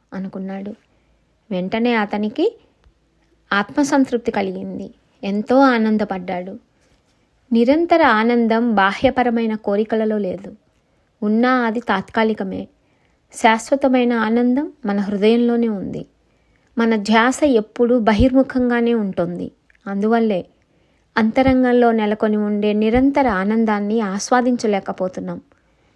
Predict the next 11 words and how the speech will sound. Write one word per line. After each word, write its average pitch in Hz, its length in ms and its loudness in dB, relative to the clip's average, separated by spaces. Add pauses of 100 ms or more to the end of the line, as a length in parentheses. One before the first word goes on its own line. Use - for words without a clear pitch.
(500)
మనిషి 262 380 4
మానసిక 262 580 2
ఒత్తిళ్లకు 226 600 0
లోనైనప్పుడు 220 920 -2 (420)
ఉపశమనం 262 600 2
కోసం 233 500 -4 (760)
ప్రత్యామ్నాయ 254 760 4
మార్గాల 214 480 0
వైపు 208 300 -4
దృష్టి 208 340 -6
సారిస్తాడు. 185 720 -6